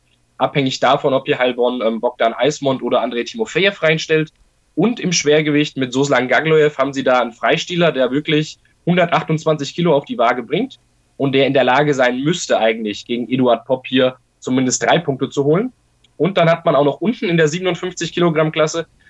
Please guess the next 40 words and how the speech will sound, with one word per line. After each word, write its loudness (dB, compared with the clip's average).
mit -2
Fabian 2
Schmidt -2
einen 0
Sportler, 0
der 2
auch, 0
äh, -2
sehr 0
wahrscheinlich 2
gegen -2
den 2
jungen 2
Deutschen 0
Konstantin -4
Schmidt 0
eine 0
Vier 0
holen 4
wird. 0
Und -4
das 0
sind 0
dann 2
schon -2
mal 2
so -2
ein -6
paar 0
Kämpfe, -2
wo -4
wir 2
relativ 0
deutliche 0
Siege 0
sehen 0
können 0
auf -2
Burghausener 0
Seite. -2